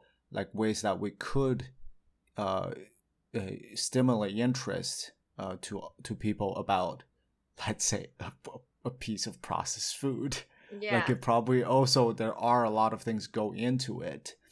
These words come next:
Speaker 1: um, that, that kind of give you the same result, right? Like, i-, in some ways, it's a convenient type of product that you can eat on,
Speaker 2: Mm-hmm.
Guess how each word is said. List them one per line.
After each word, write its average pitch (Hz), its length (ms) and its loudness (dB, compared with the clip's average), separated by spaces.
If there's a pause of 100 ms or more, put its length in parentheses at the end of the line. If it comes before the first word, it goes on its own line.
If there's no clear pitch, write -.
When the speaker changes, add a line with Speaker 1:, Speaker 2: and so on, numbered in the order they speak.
(420)
Speaker 1:
um, 98 400 0
that, 95 300 0
that 98 300 -2 (420)
kind 143 240 0
of 196 80 -2
give 165 180 0
you 165 180 0
the 143 80 -6
same 143 420 -2
result, 120 540 0
right? 101 220 0
Like, 101 260 -4
i-, 107 40 -2
in 107 240 -2
some 123 260 2
ways, 110 320 0
it's - 300 -10
a 107 60 -8
convenient 104 840 -4 (400)
type 101 220 -2
of 107 140 -2
product 98 480 2
that 92 140 -6
you 101 120 -8
can 101 220 -12
eat - 440 -10 (240)
on, 101 280 -2
Speaker 2:
Mm-hmm. 110 80 -10